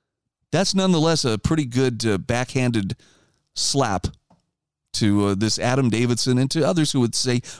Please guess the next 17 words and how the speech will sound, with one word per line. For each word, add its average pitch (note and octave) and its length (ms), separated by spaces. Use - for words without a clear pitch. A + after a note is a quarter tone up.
"We A2+ 80
have C3 120
to A#2+ 80
silence D3+ 440
these A#2 160
people B2 300
because A#2+ 260
they're B2+ 140
talking C3 320
about C3 160
things C3+ 240
they C#3+ 140
have D#3 180
no B3 280
business B3+ 380
talking G#3 380
about." G#2 380